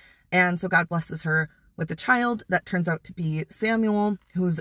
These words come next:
a very large character in the Bible, and not just character, historical person that has a lot of weight and does so, so much. Um, and so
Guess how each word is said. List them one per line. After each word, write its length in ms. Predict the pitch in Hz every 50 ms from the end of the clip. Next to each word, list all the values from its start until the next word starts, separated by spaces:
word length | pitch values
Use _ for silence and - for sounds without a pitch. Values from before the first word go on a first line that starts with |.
| - -
a 260 | 156 165 160 151 - -
very 480 | 156 147 139 143 156 190 220 233 233 226
large 300 | 214 208 208 202 190 -
character 400 | - - 208 202 190 165 - 190
in 80 | 190
the 60 | 185 175
Bible, 380 | 180 170 170 165 170 165 151 - _ _ _ _ _ _ _ _ _ _ _ -
and 100 | - 175
not 140 | 170 160 165
just 160 | 160 156 -
character, 500 | - 180 165 160 156 - 165 160 160 165
historical 600 | 170 165 156 156 - - 160 156 151 - - - -
person 480 | - - 214 214 - - 202 202 196 175 - - - - - - - _ -
that 100 | 175 180
has 120 | 185 165
a 60 | 160
lot 160 | 165 160 156
of 80 | 160 160
weight 400 | 151 165 165 165 170 185 - - _ _ - - - _ _ -
and 320 | 190 185 175 170 170 160
does 400 | 185 180 180 170 165 160 170 - _ _
so, 880 | - - - - - - - 202 208 214 208 202 185 170 160 160 - - _
so 440 | - - - - - 208 202 202 196
much. 460 | 175 165 180 202 _ - - - - _ _ _ _ _ _ _ _ -
Um, 560 | 190 196 190 185 175 170 160 160 180 - - _ _ _ _ -
and 200 | 214 220 220 220
so 460 | - - - 233 220 214 202 202 196